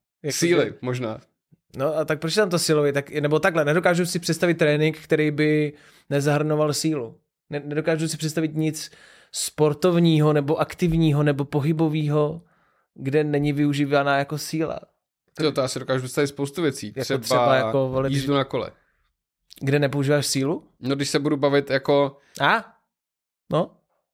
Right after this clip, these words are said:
Speaker 2: Když se budu bavit
Speaker 1: No.
Speaker 2: o tom, že se prostě jedeš projet někam do Jizerek na kolo,
Speaker 1: No.
Speaker 2: tak možná v nějakých úsecích, kdy to je do kopce a prostě máš třeba, nemáš třeba kolo s přehazovačkou.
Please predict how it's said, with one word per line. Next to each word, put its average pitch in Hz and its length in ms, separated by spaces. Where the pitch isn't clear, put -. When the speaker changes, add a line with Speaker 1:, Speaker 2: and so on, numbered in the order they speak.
Speaker 2:
Když 117 280
se 135 140
budu 139 220
bavit 139 420
Speaker 1:
No. 180 100
Speaker 2:
o 139 40
tom, 147 240
že 147 120
se 139 180
prostě 139 320
jedeš 135 380
projet 135 420
někam 139 320
do 127 80
Jizerek 143 360
na 123 100
kolo, 151 420
Speaker 1:
No. 156 260
Speaker 2:
tak 123 120
možná 135 280
v 143 40
nějakých 139 340
úsecích, 139 360
kdy 139 120
to 147 100
je 139 120
do 120 80
kopce 143 540
a 127 180
prostě 127 460
máš 123 240
třeba, 120 380
nemáš 143 220
třeba 160 160
kolo 156 180
s 151 40
přehazovačkou. 113 720